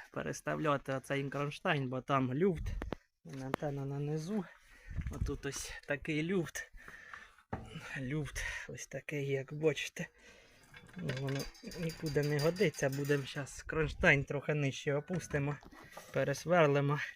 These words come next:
і переставимо трошки антенну. Буду міняти, Саш, кабеля на головки. Одну головку зніму, бо у нас тепер два супутника залишилось.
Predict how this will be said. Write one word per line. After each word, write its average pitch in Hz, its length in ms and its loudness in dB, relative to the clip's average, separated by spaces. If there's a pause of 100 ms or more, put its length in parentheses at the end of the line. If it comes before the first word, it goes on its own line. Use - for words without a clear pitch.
(540)
і 165 100 -8
переставимо 147 640 4
трошки 147 380 0
антенну. 135 500 2 (1400)
Буду 160 520 -2 (200)
міняти, 160 560 0
Саш, - 360 -2 (260)
кабеля 170 500 2 (140)
на 170 160 -2
головки. 160 520 4
Одну 151 320 2
головку 156 560 2 (560)
зніму, 185 520 2 (1040)
бо 151 420 -4 (280)
у 143 60 -6
нас 147 240 -2
тепер 147 440 -2
два 151 360 0
супутника 165 680 -2
залишилось. 151 720 0